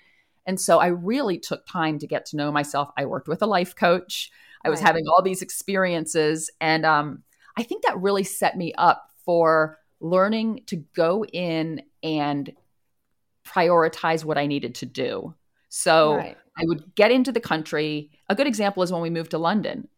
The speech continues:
Speaker 1: At that point, I knew our track record was not very reliable.
Speaker 2: <laughs>
Speaker 1: So I always said to myself, "I'm gonna give myself a year to get settled,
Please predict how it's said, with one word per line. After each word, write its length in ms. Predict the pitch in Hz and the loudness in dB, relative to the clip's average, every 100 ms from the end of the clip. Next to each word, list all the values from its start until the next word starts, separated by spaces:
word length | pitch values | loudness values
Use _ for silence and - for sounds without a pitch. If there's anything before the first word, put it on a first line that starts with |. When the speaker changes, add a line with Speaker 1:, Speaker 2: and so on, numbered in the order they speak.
| _ | _
Speaker 1:
At 160 | 170 - | 0 2
that 220 | 311 302 | 0 0
point, 360 | - 320 190 - | 2 4 4 2
I 180 | 214 | 2
knew 260 | 226 214 247 | 2 2 6
our 140 | 180 | 6
track 360 | 160 - 170 - | 4 4 4 4
record 500 | 151 147 147 151 156 _ _ _ _ | -4 -4 -4 -4 -8 _ _ _ _
was 320 | 165 147 175 - _ _ _ _ _ _ _ - _ - | -2 -2 -4 -18 _ _ _ _ _ _ _ -20 _ 4
not 260 | 190 240 | 8 10
very 200 | 311 269 | 10 8
reliable. 800 | 220 202 190 190 190 165 151 170 - - | 8 8 10 12 10 8 6 4 -2 -6
Speaker 2:
<laughs> 100 | 294 | -4
Speaker 1:
So 640 | 339 - 214 - 587 - - _ _ _ | 2 8 12 12 10 6 -6 _ _ _
I 140 | 196 | 6
always 340 | - 202 294 330 | 10 8 8 6
said 140 | 247 | 4
to 60 | 226 | 4
myself, 320 | 185 - 165 | 2 4 0
"I'm 60 | - | 2
gonna 120 | 160 | -4
give 200 | 160 170 | -2 -2
myself 460 | 190 202 - 175 185 | 0 -2 2 0 0
a 60 | 214 | -6
year 520 | 175 160 135 185 208 | -2 0 2 0 -2
to 100 | - | -4
get 200 | 170 - | 0 0
settled, 600 | - - 156 - 85 196 | 0 2 2 2 -2 -4